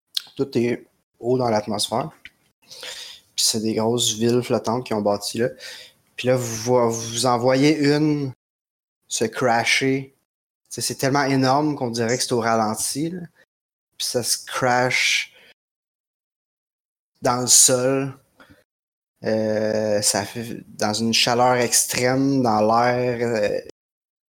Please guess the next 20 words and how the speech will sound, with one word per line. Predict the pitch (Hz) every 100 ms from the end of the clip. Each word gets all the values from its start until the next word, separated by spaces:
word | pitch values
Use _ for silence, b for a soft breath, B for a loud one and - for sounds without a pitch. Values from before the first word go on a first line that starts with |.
| _ -
irrespirable | 123 123 - 131 113 120 127 123
de |
Vénus. | 107 113 110 127 131 - - - -
Vous | 113
entendez | 107 107 113 110 120
le | 117
métal | 120 120 127 131 127
froisser, | - 123 113 107 - 131 131 127
puis | - -
tout | - 120
détruire, | 117 113 - 120 120 123
puis | -
tout. | - 117 _ B B B B B B B B B B B -
C'est, | - 117
c'est | 110 - 110
genre | 107
le | 107 95
carnage, | - 117 117 117 131 131
puis | -
vous | 110 113